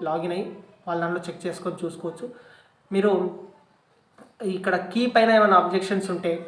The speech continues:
craft and music వాళ్ళు ట్వెల్వ్, ఈ మంత్ ట్వెల్త్ నుంచి సిక్స్టీన్త్ వరకు మీ అబ్జెక్షన్స్ అక్కడ దాంట్లో site through, మనకు ఏదైతే లాగిన్ ఐడీ through-నే మనం అబ్జెక్షన్స్ ఇచ్చుకోవాల్సి ఉంటుంది. So, after సిక్స్టీన్ మళ్ళీ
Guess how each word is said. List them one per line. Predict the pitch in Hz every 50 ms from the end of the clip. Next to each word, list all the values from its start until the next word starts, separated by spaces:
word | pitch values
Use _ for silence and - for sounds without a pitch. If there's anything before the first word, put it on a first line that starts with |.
| - -
craft | 185 180 185 185 - - 214 202
and | 196 190 180 185 180
music | 180 185 175 175
వాళ్ళు | 175 165 160 160 170 170 185 - - - - - - - - - - - _ _ _ -
ట్వెల్వ్, | 202 208 208 214 214 220 214 - - - - - - _ _ - _ _ _ _ -
ఈ | 185
మంత్ | 190 196 196 196 214 202
ట్వెల్త్ | 185 208 208 208 202 196
నుంచి | 202 196 190 214 208 190 175 180 196 - - - - - -
సిక్స్టీన్త్ | 214 196 - - 233 214 196
వరకు | 202 202 202 202
మీ | 202 185
అబ్జెక్షన్స్ | 165 156 160 185 185 - - 180 180 - -
అక్కడ | 190 196 185 160 - 170 165 160 147 143 147 - - - - - _ _ -
దాంట్లో | 165 165 165 170 175 165 156 165 170 165 - - - - - _ _ _ _ _ _ _ - - 185
site | 185 190 190 - -
through, | 202 202 196 180 185 190 185 -
మనకు | 175 170 165 165 170
ఏదైతే | 170 185 190 185 185
లాగిన్ | 175 165 175 185 196 196
ఐడీ | 190 185 185
through-నే | 185 185 185 185 190 196 190 175 170 185 180 180
మనం | 170 170 170 160
అబ్జెక్షన్స్ | 151 156 165 185 175 - 202 180 - - - - - -
ఇచ్చుకోవాల్సి | 220 170 - - - 196 185 170 170 170 165
ఉంటుంది. | 170 175 185 202 - - - - - - _ _ - -
So, | 202 185 196
after | 196 - 240 233 214
సిక్స్టీన్ | - 220 196 - - 220 208 208 208 208 190 180 185 185 180
మళ్ళీ | 180 180 185 185 180 175 175 175 -